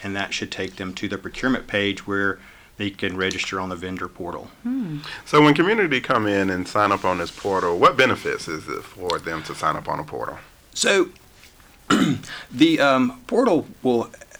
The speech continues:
Speaker 1: um, allow the companies to identify themselves if they're historically underutilized business, and then it will also allow them to identify what type of goods or services they provide by
Speaker 2: Mm-hmm.
Speaker 1: identifying their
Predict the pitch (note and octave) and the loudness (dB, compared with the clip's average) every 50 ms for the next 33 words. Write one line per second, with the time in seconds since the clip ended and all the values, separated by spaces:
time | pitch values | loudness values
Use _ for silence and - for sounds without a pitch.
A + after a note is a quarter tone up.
0 | - - A#2+ A2+ G#2+ G#2 F#2+ F#2+ G2+ G2 - - - A#2 A#2 A#2+ B2+ C3+ C3+ B2+ | -4 0 0 2 2 0 0 -4 -6 -10 -12 -4 0 2 4 6 6 6 6 4
1 | A#2 A#2 A2+ A2 A2 - - C3+ B2+ - B2 A#2 A2 - - - - C3+ A#2+ A2+ | 4 2 0 0 0 0 0 0 0 2 0 0 0 -2 -4 -4 -2 0 2 2
2 | G#2+ G#2 A#2+ A#2+ A#2+ - - A#2 A2+ A2 A2 - - B2 A2+ A2+ G#2+ - A#2 A#2 | 4 4 4 4 4 4 4 4 4 2 0 -2 0 0 0 0 0 -2 -4 -4
3 | - A#2+ A2 A2+ A2 - - - - C3 B2 - - B2 A2+ A2 - A#2 A2+ A2+ | -2 0 0 0 0 0 -4 -8 -10 -8 -6 -2 0 0 0 2 2 2 2 2
4 | A2+ A2 A2 A#2 A#2 A2+ A2+ A#2 C3 - - - G#2+ G2 - - F#2+ A#2 - - | 2 2 2 4 4 4 4 4 2 0 0 0 0 0 -2 -4 -6 -6 -6 -8
5 | - - - - - - - - - - - A#2 A#2 B2 C#3 C#3+ C#3 A#2+ A#2+ - | -8 -10 -16 -20 -20 -20 -20 -20 -20 -8 -2 0 2 4 4 4 4 2 2 2
6 | - B2 B2 D3 C#3+ - - C#3+ C3 B2+ A#2 A2 G#2+ A2+ A2+ A2+ A2+ A2+ G#2+ A2+ | 2 2 4 4 2 2 2 4 4 4 4 4 4 6 6 6 4 4 2 2
7 | A2+ A2+ A2+ A2 A2 - - - A#2 A2+ A2+ G#2+ G#2 G2+ - G2+ G2+ B2 B2 A#2+ | 2 2 2 2 0 -2 -2 0 2 2 2 2 0 0 -2 -2 0 2 2 2
8 | A2+ - A#2+ A2+ A2+ A2 G#2+ G#2+ B2 C#3 - - - - C#3 C#3 C3+ - A2 G2 | 2 4 4 4 4 4 2 2 0 0 0 0 0 2 2 2 2 -2 -6 -6
9 | G2+ B2 A#2+ B2 A#2+ - A2+ G#2+ - - B2 B2 B2 B2 - - G#2 F2+ F2+ F#2 | -2 -2 -2 -2 -2 -2 -4 -2 -2 0 2 2 2 0 -2 -2 -4 -6 -8 -8
10 | F#2 - - G2 F2+ F#2+ F#2 F2+ F2+ F2+ - G2 F#2 F#2 F#2+ F#2 F#2+ G2 F#2 F2 | -10 -10 -10 -8 -4 -4 -2 -2 -4 -2 0 0 2 2 2 2 0 0 -2 0
11 | A2+ A2 G#2 G2+ - A2 G#2 G2+ G2+ G2+ G2 F#2 F2 | -2 -2 -2 -2 -2 -2 -2 0 -2 -2 -4 -4 -4